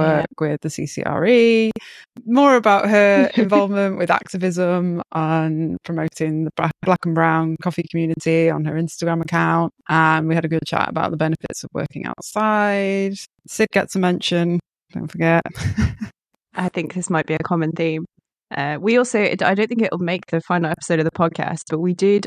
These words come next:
Speaker 1: at the end when we were chatting with Georgina mention how effortlessly stylish and cool she is.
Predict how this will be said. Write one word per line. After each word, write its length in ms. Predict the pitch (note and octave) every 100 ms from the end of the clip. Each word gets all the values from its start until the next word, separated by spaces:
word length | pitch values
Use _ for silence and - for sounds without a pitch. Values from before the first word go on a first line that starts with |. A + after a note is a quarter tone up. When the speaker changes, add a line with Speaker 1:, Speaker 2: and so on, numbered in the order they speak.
| -
Speaker 1:
at 140 | F#3 -
the 120 | F#3
end 220 | F#3 E3
when 80 | E3
we 120 | E3
were 80 | D#3
chatting 260 | - C#3 D#3
with 140 | D3+
Georgina 560 | D#3 D#3 D#3 D3+ D3 -
mention 360 | D3 - D#3+
how 380 | D#3 D#3 D3+ D3 - _
effortlessly 1040 | G#3+ G#3 - G#3+ _ - F#3 - F3+ D#3 D#3
stylish 520 | - - F3+ E3+ E3 -
and 140 | D#3+
cool 240 | - F3+
she 220 | G3 A3+ A3+
is. 240 | E4